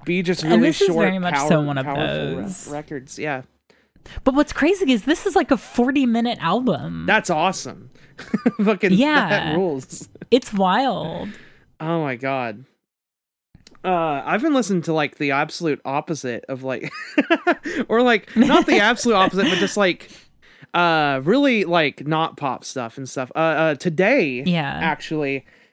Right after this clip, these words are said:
Speaker 1: I was checking out for the first time because I have some friends, uh,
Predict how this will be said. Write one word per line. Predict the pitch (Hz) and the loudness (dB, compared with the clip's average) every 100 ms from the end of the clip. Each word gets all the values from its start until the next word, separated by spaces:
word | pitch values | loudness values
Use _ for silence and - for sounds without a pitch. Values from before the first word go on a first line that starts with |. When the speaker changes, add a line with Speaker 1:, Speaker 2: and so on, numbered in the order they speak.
| _ | _
Speaker 1:
I | 165 | -4
was | 160 | -2
checking | 202 196 | -2 -2
out | 190 | -4
for | 180 | -4
the | |
first | 147 165 156 | -4 -4 -4
time | 165 151 | -6 -6
because | 151 147 139 | -4 -4 -4
I | 123 | -4
have | 160 | -4
some | 160 156 | -4 -12
friends, | - 151 143 151 160 - - - _ _ _ _ _ _ _ _ _ - | -8 -4 -4 -4 -8 -10 -16 -20 _ _ _ _ _ _ _ _ _ -6
uh, | 143 131 131 127 127 131 | -4 -4 -4 -4 -4 -6